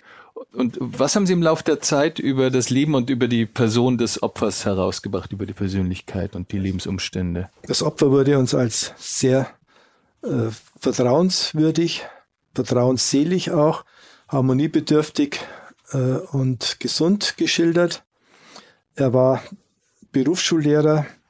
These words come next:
Speaker 2: an einer Fachschule für Bäckereiausbildung,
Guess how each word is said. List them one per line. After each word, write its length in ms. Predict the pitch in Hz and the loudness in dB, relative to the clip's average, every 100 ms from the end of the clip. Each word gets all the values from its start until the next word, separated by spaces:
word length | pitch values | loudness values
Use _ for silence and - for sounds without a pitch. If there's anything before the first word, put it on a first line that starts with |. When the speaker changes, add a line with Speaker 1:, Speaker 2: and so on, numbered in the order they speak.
| _ _ _ | _ _ _
Speaker 2:
an 180 | - 131 | -6 -2
einer 200 | 123 123 | -2 -2
Fachschule 540 | - 147 - 139 123 | -2 -2 0 0 0
für 180 | 120 127 | 0 -2
Bäckereiausbildung, 1300 | - 120 127 113 131 175 160 151 - 156 151 156 | -2 -2 0 0 0 0 0 -2 -2 0 0 -2